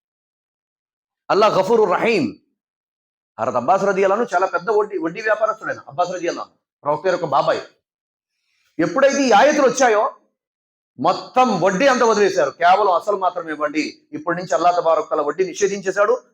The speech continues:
నేను వడ్డీ వదిలేశానని చెప్పేసి అన్నారు ఆయన, హజరత్ అబ్బాస్ రదియల్లాహు అన్హు. అలాగే నబీ సల్లల్లాహు అలైహి వసల్లం చెప్పారు, దాని సారాంశం ఏమిటంటే, వడ్డీ వ్యాపారంతో ఎవరైతే ఈ ప్రపంచంలో డబ్బు సంపాదిస్తారో, వాళ్ళకి శిక్ష డిఫరెంట్ గా ఉంటది.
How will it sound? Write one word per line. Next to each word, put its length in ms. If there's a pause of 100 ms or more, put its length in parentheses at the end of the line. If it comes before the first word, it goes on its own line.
నేను 140
వడ్డీ 200
వదిలేశానని 520
చెప్పేసి 260
అన్నారు 200
ఆయన, 100 (1900)
హజరత్ 120
అబ్బాస్ 260
రదియల్లాహు 340
అన్హు. 140 (1300)
అలాగే 320
నబీ 180
సల్లల్లాహు 280
అలైహి 80
వసల్లం 200
చెప్పారు, 180
దాని 180
సారాంశం 440
ఏమిటంటే, 540 (260)
వడ్డీ 440
వ్యాపారంతో 580
ఎవరైతే 440
ఈ 80
ప్రపంచంలో 580
డబ్బు 120
సంపాదిస్తారో, 880 (260)
వాళ్ళకి 540
శిక్ష 380
డిఫరెంట్ 480
గా 100
ఉంటది. 360